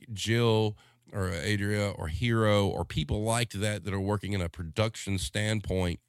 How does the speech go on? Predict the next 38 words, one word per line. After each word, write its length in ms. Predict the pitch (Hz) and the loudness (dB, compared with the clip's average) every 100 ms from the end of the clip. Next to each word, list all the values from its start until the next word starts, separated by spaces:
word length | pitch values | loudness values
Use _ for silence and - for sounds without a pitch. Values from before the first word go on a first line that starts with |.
| _ _ | _ _
at 80 | 95 | -2
a 40 | 90 | 2
grocery 360 | 98 101 92 | 2 2 -2
store. 300 | 82 60 - - - - - | -6 -8 -8 -16 -20 -20 -8
You're, 300 | - 90 90 | 0 2 2
if 200 | 92 95 | 2 0
you're 80 | 90 | -2
chopping 380 | 87 101 95 101 | 2 2 2 0
fruit, 260 | - 104 67 | -2 -2 -2
you're 100 | 76 | -4
chopping 400 | - 95 98 85 | 0 0 0 -2
vegetables, 400 | 92 - 78 73 | -4 -4 -6 -4
you're 100 | 76 | -2
making 340 | 90 95 95 | -2 -2 -4
trays, 320 | - 95 80 | 0 0 0
you're 100 | 71 | -2
making 360 | 76 87 95 90 | -4 -2 -2 0
cakes, 340 | 98 90 - | 0 0 -4
you're 80 | 80 | -4
making 400 | 82 92 87 85 - - - | -4 -2 -2 -2 -4 -18 -6
all 180 | - 127 | 4 4
this 200 | 147 135 | 4 2
other 160 | 113 147 | 0 -2
stuff. 340 | - - 87 - - - - | -2 -4 -4 -12 -20 -20 -14
That's 400 | - - - - | 0 2 2 -2
really 360 | 92 117 180 110 | -2 0 2 2
hard 360 | 82 69 - - - - _ | 0 -4 -8 -18 -20 -20 _
because 580 | - 113 127 117 101 95 - _ | -4 4 6 6 6 2 -6 _
you 200 | - 113 | -2 2
have 160 | 196 185 | 2 2
to 60 | 117 | 0
deal 280 | 131 160 147 | 0 2 2
with 140 | 120 | 2
people 500 | 175 175 135 123 107 - _ _ _ _ _ _ _ _ _ | 2 0 2 0 0 -8 _ _ _ _ _ _ _ _ _
that 180 | 117 131 | 0 2
want 260 | 127 131 - | 4 2 2
shit 300 | 135 95 - - _ | 2 2 -2 -18 _
now. 280 | - 95 - | 0 0 -2